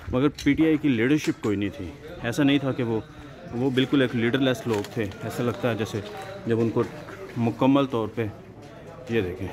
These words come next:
वो ट्रेंड लोग थे, वो बेखौफ लोग थे। ये भी हो सकता है कि कोई क्रिमिनल हो, ये भी हो सकता है,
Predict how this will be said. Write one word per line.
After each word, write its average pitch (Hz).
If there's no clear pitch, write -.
वो 117
ट्रेंड 139
लोग 127
थे, 113
वो 101
बेखौफ 120
लोग 110
थे। 101
ये 113
भी 180
हो 147
सकता 131
है 101
कि 101
कोई 98
क्रिमिनल 117
हो, 107
ये 110
भी 123
हो 113
सकता 104
है, 90